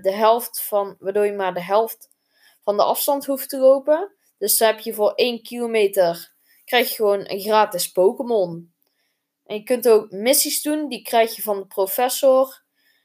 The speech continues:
En daarvoor krijg je dan ook Pokémons. En ja, je krijgt snoepjes. En er is ook een, eh, net zoals in de series,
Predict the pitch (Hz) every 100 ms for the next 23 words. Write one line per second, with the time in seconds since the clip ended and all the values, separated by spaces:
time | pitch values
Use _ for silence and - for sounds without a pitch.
0 | _ - 214 214 214 214 208 202 202 -
1 | 226 202 208 180 180 180 220 240 - _
2 | 220 240 233 226 226 233 240 - - _
3 | _ _ _ _ _ _ _ _ _ _
4 | - 208 202 202 196 196 _ _ _ _
5 | _ - 247 196 170 196 170 - - 208
6 | 214 - 220 208 208 - - _ _ _
7 | _ _ _ _ _ - 214 214 220 226
8 | - 254 247 - 214 208 202 185 196 196
9 | 208 220 226 220 - 202 185 - - 254
10 | 254 226 190 175 - -